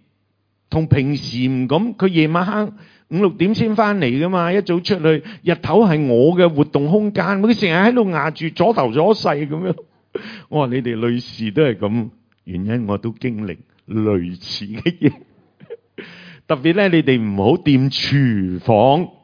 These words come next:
啊，真係，嗰嘢點擺啊，啊，嗰啲，呃，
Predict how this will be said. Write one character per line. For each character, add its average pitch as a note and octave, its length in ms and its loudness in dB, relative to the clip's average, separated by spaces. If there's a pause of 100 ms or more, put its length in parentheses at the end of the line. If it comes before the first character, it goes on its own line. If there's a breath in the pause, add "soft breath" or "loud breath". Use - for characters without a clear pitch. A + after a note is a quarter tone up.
(240)
啊， G#2+ 760 0
真 A2 200 -10
係， F2+ 200 -10 (340 soft breath)
嗰 C3 100 -2
嘢 C#3 220 -2
點 B2+ 300 -4
擺 G#2 500 -4
啊， G#2+ 560 -4 (300 loud breath)
啊， E2 480 -14
嗰 A2+ 120 -6
啲， C3 500 -4 (260 loud breath)
呃， F#2 720 -8